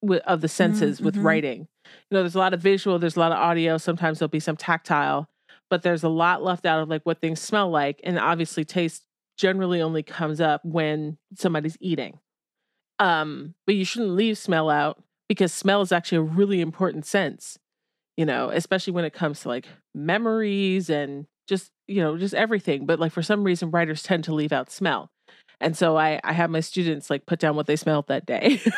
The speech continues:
Speaker 1: <laughs> in, in one of the boxes. Um, so I, I will include in the show notes the link to the whole thing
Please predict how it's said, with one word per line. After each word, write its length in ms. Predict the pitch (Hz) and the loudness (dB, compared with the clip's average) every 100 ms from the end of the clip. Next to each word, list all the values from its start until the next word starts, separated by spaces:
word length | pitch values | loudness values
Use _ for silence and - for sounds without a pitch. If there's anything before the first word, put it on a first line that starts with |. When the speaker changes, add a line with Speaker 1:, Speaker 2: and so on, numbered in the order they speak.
| 339 - 370 370 359 | 2 4 4 4 2
Speaker 1:
<laughs> 580 | _ - 370 349 269 | _ -10 -4 0 2
in, 380 | 233 226 254 180 - | 4 4 2 -2 0
in 200 | 214 190 | 2 4
one 140 | 185 | 2
of 100 | 185 | 2
the 80 | 175 | 0
boxes. 540 | 160 156 - 139 - - - - - | 0 -2 -4 -8 -10 -16 -20 -20 -2
Um, 480 | 196 180 160 156 151 _ _ _ - | 2 4 2 -6 -10 _ _ _ -2
so 180 | 220 190 | 2 2
I, 340 | 170 190 180 - - | 2 0 -2 -10 0
I 100 | 185 | 2
will 400 | 185 185 170 160 - - | 4 4 2 0 -4 -4
include 400 | 202 277 247 196 | -2 0 0 2
in 180 | 175 | 2
the 280 | 170 160 156 - _ _ _ _ _ - | 2 2 0 -4 _ _ _ _ _ -8
show 180 | - 185 | -2 2
notes 360 | 156 151 - | 2 0 -4
the 440 | - 170 151 151 - _ _ _ | 2 2 2 0 -6 _ _ _
link 400 | 175 196 190 - | 0 0 0 -8
to 580 | - - 156 151 147 151 - | -8 -2 0 0 -2 -6 -12
the 280 | 175 165 156 | -4 0 0
whole 260 | 156 180 156 | 0 -2 -2
thing 460 | - 170 139 143 | 0 0 0 -6